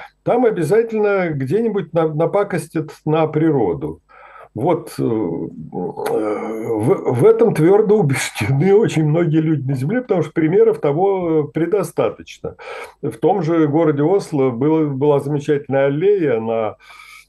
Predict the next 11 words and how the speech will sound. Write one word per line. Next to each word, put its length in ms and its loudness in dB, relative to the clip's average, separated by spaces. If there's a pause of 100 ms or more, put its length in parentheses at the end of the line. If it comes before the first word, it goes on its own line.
(120)
м, 280 -4
э, 680 -4
пешеходной 600 2
улице, 680 0
а 40 -2
сейчас 400 2
там 260 2
голый 340 2
камень 520 2
такой. 440 -2
Вот 200 -4